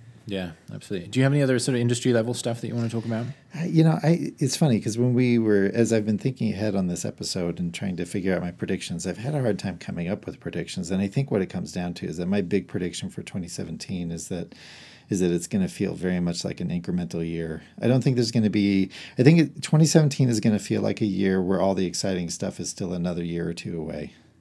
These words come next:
Speaker 2: I mean, you think about self-driving vehicles, drones, smart homes, A I and personal assistants and all that kind of stuff.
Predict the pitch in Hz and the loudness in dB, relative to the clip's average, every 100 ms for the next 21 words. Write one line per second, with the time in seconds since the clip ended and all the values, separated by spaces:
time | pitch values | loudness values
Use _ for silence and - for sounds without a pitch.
0 | _ - 101 98 95 98 98 113 101 98 | _ -2 2 2 2 0 0 0 0 0
1 | - 98 104 95 92 87 90 87 95 90 | -2 -4 -2 -2 -2 -2 -2 -2 -4 -6
2 | - 98 95 95 90 85 - - - - | -4 0 0 0 -2 -6 -14 -20 -20 -14
3 | - - 104 95 - 104 92 87 87 - | -10 0 2 2 0 -4 -2 -2 -2 -4
4 | - 113 107 98 92 92 92 - 98 - | -6 -2 0 2 2 0 -2 -4 -4 -4
5 | 98 - 98 - 92 - 98 95 95 90 | -4 -6 -6 -6 -6 -4 -2 0 -2 -2
6 | 95 87 - 92 87 | -6 -6 -6 -8 -8